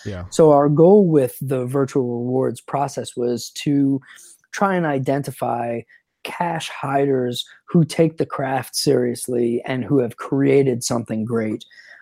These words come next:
Speaker 2: Uh, we went with an algorithm that,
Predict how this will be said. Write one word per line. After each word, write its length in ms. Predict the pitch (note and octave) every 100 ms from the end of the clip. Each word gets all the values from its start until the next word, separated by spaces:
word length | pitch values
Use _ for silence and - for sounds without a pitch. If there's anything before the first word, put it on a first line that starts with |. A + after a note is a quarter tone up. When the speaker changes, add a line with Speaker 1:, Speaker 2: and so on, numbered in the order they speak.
| -
Speaker 2:
Uh, 380 | B2 B2 A#2 A#2 -
we 220 | C#3 D3+
went 220 | D#3 E3+
with 120 | F3+
an 140 | F3 D3
algorithm 720 | B2+ D3 D3+ D3+ D#3+ F3 E3
that, 240 | D3 C3